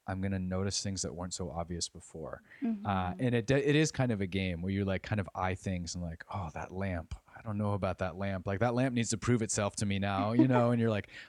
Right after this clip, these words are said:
Speaker 1: eyeing things around your, around the room. And I'm still, still kind of in that mode. Um, and maybe you have to be, at least for, for a while, through that process. But, um, yeah, we're,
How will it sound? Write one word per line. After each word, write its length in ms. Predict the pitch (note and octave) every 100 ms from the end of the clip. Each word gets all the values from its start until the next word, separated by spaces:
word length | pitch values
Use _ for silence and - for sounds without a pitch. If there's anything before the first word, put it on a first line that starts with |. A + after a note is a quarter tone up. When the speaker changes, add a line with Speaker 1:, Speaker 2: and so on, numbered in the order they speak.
| -
Speaker 1:
eyeing 300 | B2 B2 A#2+
things 260 | A#2 A2
around 260 | G#2+ G#2 G2+
your, 160 | G2+ -
around 320 | A2 G#2 G2+
the 80 | F#2+
room. 320 | F#2 G2+ G2
And 100 | F#2
I'm 120 | F#2+
still, 540 | G2 - A2+ G#2+ G#2+ - - - _
still 240 | - D3
kind 180 | C#3 B2
of 100 | G#2
in 180 | A#2 A2+
that 180 | G#2 F#2
mode. 600 | F#2+ F#2+ G2+ F#2+ F2 F2+ G2 - - _ -
Um, 400 | G2+ F#2+ F2+ F2+
and 160 | G2 F#2
maybe 240 | G2 F2+
you 100 | F2+
have 280 | E2+ F2 E2+
to 100 | -
be, 380 | E2 E2+ E2+ E2+ - _ _ -
at 100 | F#2
least 220 | F#2 -
for, 320 | - F2 E2+ -
for 180 | -
a 80 | F2+
while, 420 | E2+ F2 E2+ F2+
through 260 | - - F2+
that 220 | F2 F2 _
process. 680 | - E2+ F2+ F2+ E2+ F2+ -
But, 280 | - F#2 F2+ _ - _ _
um, 380 | G2 F#2+ F2+ F2 F2+
yeah, 180 | G#2+
we're, 280 | G2+ G#2+ A2